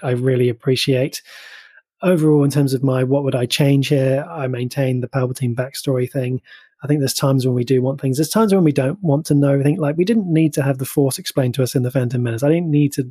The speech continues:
understand the midichlorians. I, I like the mystery of how old Ben and Yoda explain it to me. But my change for this movie would be: don't tell me in the opening credits that the dead speak and somehow Palpatine's returned.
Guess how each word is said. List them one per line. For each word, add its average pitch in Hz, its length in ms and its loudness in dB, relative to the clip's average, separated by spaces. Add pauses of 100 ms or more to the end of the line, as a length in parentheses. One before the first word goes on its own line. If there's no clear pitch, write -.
(100)
understand 127 720 -4 (500)
the 135 60 0
midichlorians. 123 680 0
I, 151 60 -4
I 135 60 2
like 139 260 2
the - 80 0
mystery 127 380 2
of 117 80 -2
how 123 180 0
old 123 240 2
Ben 127 180 0
and 120 140 2
Yoda 120 200 2
explain 135 340 -2
it 143 100 -4
to - 80 -8
me. 120 140 -4
But 165 160 -6
my 131 100 0
change 180 400 2
for 147 80 -2
this 131 180 0
movie 127 240 0
would 120 200 -2
be: 117 260 -2 (380)
don't 165 240 0
tell 139 180 0
me 127 160 2
in 123 120 2
the 123 120 2
opening 123 300 -2
credits - 540 -6 (180)
that 147 180 -4 (240)
the 147 80 0
dead 120 300 -2
speak - 420 -4
and 131 100 0
somehow 120 360 0
Palpatine's 123 420 -2
returned. 120 340 -2